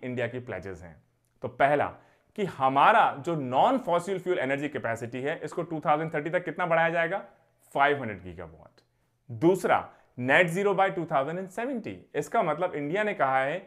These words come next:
कि जो हमारे ग्रीन हाउस गैस इमिशंस हैं, इसको हम नेट ज़ीरो पे ले आएंगे by टू थाउजेंड एंड सेवेंटी। थर्ड मेजर अनाउंसमेंट, जो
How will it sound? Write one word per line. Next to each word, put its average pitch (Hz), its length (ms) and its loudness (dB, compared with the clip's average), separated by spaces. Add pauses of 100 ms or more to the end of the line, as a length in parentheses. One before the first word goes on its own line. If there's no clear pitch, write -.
(280)
कि 156 60 -4
जो 156 120 0
हमारे 175 220 0
ग्रीन 160 320 0
हाउस 214 180 4
गैस 165 220 2
इमिशंस 147 400 -6
हैं, - 140 -8
इसको 175 260 -4
हम 175 140 -2
नेट 131 240 0
ज़ीरो 190 240 0
पे 185 100 -4
ले 160 100 -2
आएंगे 147 240 -2
by 131 200 -4
टू 113 140 -10
थाउजेंड 107 240 -10
एंड 151 100 -14
सेवेंटी। 151 460 -12 (640)
थर्ड 226 260 10
मेजर 175 240 2
अनाउंसमेंट, 95 580 -8 (400)
जो 196 220 4